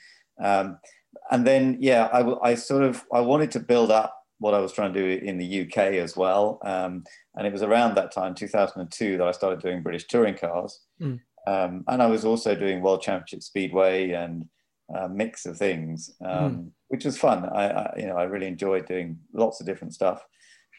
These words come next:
Speaker 1: Um, but I did touring cars then for a decade before I then got that shot at rejoining the B B C, well, joining the B B C and, and doing
Speaker 2: Mm.
Speaker 1: Formula One. So, and in that time, I did some amazing stuff. A one G P was, was a, a fabulous, uh, series,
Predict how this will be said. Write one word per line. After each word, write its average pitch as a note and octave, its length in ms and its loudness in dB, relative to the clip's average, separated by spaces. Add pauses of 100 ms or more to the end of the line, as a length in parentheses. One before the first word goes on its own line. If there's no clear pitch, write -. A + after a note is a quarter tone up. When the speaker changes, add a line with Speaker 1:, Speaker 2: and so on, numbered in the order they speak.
Speaker 1:
Um, G2 340 -2
but A2 160 4
I A2 80 6
did A2 180 0
touring A#2 260 4
cars G2 260 2
then G2 160 2
for F#2+ 100 -4
a F2+ 60 -4
decade F#2 500 0
before G2+ 480 2
I F#2 60 2
then F#2+ 260 0
got G2+ 220 2
that F#2+ 240 0
shot F#2+ 320 0 (100)
at G2+ 240 -4 (600)
rejoining F#2+ 640 -4
the F2 80 -6
B F#2 160 -4
B F2 120 -6
C, F#2 180 -10
well, E2 200 -6 (120)
joining F#2+ 300 -4
the E2 60 -10
B E2+ 140 -6
B E2+ 100 -6
C F#2 280 -2
and, F2+ 160 -4 (320)
and F#2 120 -8
doing G2 200 0
Speaker 2:
Mm. F#2 40 -12
Speaker 1:
Formula F#2+ 260 -2
One. F#2+ 260 2
So, F#2+ 260 2 (500)
and A#2 120 2
in A#2+ 100 4
that A2 180 2
time, A2+ 300 2
I G2 80 2
did F#2+ 220 -4
some G2 180 -8
amazing G2 360 -2
stuff. E2+ 360 -2
A A2 100 2
one G2 200 -2
G F2 160 -8
P F#2+ 280 -2
was, F2+ 280 -6 (120)
was F2 180 -6
a, E2 100 -6 (140)
a F#2 80 -8
fabulous, F2+ 640 -4
uh, F2 220 -4
series, F#2+ 680 -2